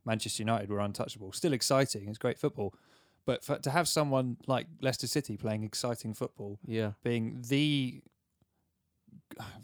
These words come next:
Speaker 1: greatest underdog of all time,
Speaker 2: Mm, the previous
Speaker 1: for
Speaker 2: season
Speaker 1: them to win,
Speaker 2: was, you know, skirting rele-
Speaker 1: it's
Speaker 2: relegation.
Speaker 1: incredible. Yeah.
Speaker 2: Unreal. But,
Speaker 1: Yeah.
Speaker 2: uh, well, good luck to him anyway. Uh,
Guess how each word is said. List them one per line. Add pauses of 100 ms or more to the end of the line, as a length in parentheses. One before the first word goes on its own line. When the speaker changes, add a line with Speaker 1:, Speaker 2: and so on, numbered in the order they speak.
(300)
Speaker 1:
greatest
underdog (140)
of
all
time,
Speaker 2:
Mm,
the
previous
Speaker 1:
for
Speaker 2:
season
Speaker 1:
them
to
win,
Speaker 2:
was,
you
know,
skirting
rele-
Speaker 1:
it's
Speaker 2:
relegation.
Speaker 1:
incredible. (220)
Yeah. (100)
Speaker 2:
Unreal. (580)
But,
Speaker 1:
Yeah.
Speaker 2:
uh,
well,
good
luck
to
him
anyway. (320)
Uh,